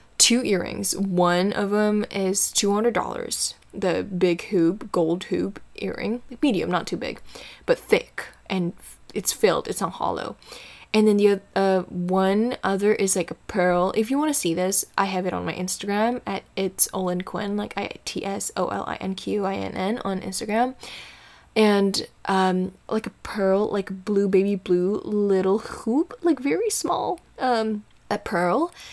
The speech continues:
And then I have, like, two necklace. One is just, like, so small that it, like, kind of look like a choker, kind of, but sits low on my, the base of my neck. And then the other one is, like, my necklace with a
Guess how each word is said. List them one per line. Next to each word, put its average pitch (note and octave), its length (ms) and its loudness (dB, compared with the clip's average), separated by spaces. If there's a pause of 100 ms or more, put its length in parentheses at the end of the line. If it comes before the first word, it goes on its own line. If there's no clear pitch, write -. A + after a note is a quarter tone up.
(140)
And G#3 120 4
then G#3 80 2
I G3+ 80 0
have, G3 260 -4
like, E3+ 160 -4
two A3 300 0
necklace. F3 520 -4
One F#3 480 0
is F#3+ 240 -2
just, - 320 -4
like, F3 220 -4
so F3+ 360 0
small F3+ 420 -2
that F#3 160 -2
it, - 80 -14
like, - 180 -4
kind E3+ 220 -4
of - 160 -8
look E3 220 -2
like - 120 -10
a E3 40 -8
choker, - 460 -4
kind A#3+ 280 -6
of, C4 160 -6
but - 120 -6
sits - 320 -4
low F3 260 0
on F#3+ 140 -2
my, F#3 320 -2
the G3 80 -6
base - 200 -4
of - 60 -8
my - 80 -6
neck. - 380 -2 (400)
And A#3+ 120 6
then A#3 80 8
the A3+ 120 6
other G#3 160 4
one F#3 280 2
is, F#3 260 -2
like, F#3+ 260 -4 (120)
my F#3 440 0 (320)
necklace G3 840 0
with F#3 580 0
a F#3+ 220 -2